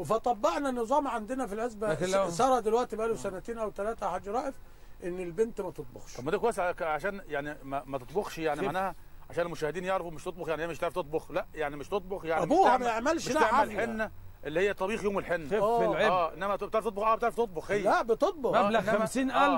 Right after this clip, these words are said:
Speaker 3: آه، يعني
Speaker 2: أبوها
Speaker 3: هي
Speaker 2: يطرح
Speaker 3: تطبخ عشان
Speaker 2: منه.
Speaker 3: بس المشاهدين بس يقولوا
Speaker 2: آه،
Speaker 3: إن إحنا
Speaker 2: آه.
Speaker 3: جايبين واحدة مش بتطبخ.
Speaker 1: لا، لا،
Speaker 3: بتطبخ.
Speaker 1: لا، لا، لا،
Speaker 3: آه،
Speaker 1: لا،
Speaker 3: هي
Speaker 1: لا،
Speaker 3: تطبخ،
Speaker 1: مش كده.
Speaker 3: ولكن يوم الحنة،
Speaker 1: <laughs>
Speaker 3: آه،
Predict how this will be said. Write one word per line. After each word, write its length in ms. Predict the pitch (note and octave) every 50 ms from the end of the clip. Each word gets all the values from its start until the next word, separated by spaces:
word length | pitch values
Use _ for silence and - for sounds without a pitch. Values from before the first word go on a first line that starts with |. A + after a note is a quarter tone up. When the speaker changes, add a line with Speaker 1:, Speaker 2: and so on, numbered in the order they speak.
| D#3 - -
Speaker 3:
آه، 40 | -
يعني 240 | - F#3+ G3 G3 D4
Speaker 2:
أبوها 120 | C4 A#3+
Speaker 3:
هي 40 | B3
Speaker 2:
يطرح 220 | A#3 G#3 A#3 C#4 B3
Speaker 3:
تطبخ 120 | A#3 A3+
عشان 160 | - F3+ G3+ G3+
Speaker 2:
منه. 80 | F3+
Speaker 3:
بس 200 | F3 G#3 G3+ -
المشاهدين 460 | F3+ D#3+ D3 C#3 D#3+ E3 F#3 G3 F#3+
بس 200 | F3 F#3+ F#3 -
يقولوا 300 | E3+ D#3 D#3 F#3 F#3 E3 - -
Speaker 2:
آه، 200 | C#3+ D3+ D#3+ D#3+ D#3
Speaker 3:
إن 80 | D#3+
إحنا 120 | F3 E3 F3
Speaker 2:
آه. 40 | F3
Speaker 3:
جايبين 180 | F3+ F#3 G3+
واحدة 160 | G#3+ G3 F#3
مش 100 | F3+ D3+
بتطبخ. 280 | C#3+ C#3 D#3 - F#3+ E3 G3+ A3
Speaker 1:
لا، 40 |
لا، 60 | A#3+ D4+ D#4 B3 B3 C4+ A3+
Speaker 3:
بتطبخ. 100 | - -
Speaker 1:
لا، 200 | F#3+ A3 A3+ G#3+
لا، 200 | G#3 A#3 A3+ G3+
لا، 160 | G3+ A3+ A3+
Speaker 3:
آه، 40 | G3+
Speaker 1:
لا، 480 | G3 G3+ E3 F3 F3 G#3 G#3+ - -
Speaker 3:
هي 40 | A3+
Speaker 1:
لا، 100 | A3+ A#3
Speaker 3:
تطبخ، 300 | B3 G#3+ G#3+ B3 A#3+ -
Speaker 1:
مش 40 | F#3+
كده. 80 | F3+ F3+
Speaker 3:
ولكن 420 | - A#3 B3 - - A#3 A3 A3+ A3
يوم 180 | G3 A#3 A#3+ A#3
الحنة، 380 | G3+ - F#3+ A#3+ B3+ B3+ B3+
Speaker 1:
<laughs> 60 | B3 G3+
Speaker 3:
آه، 240 | - - F3 G#3 E3+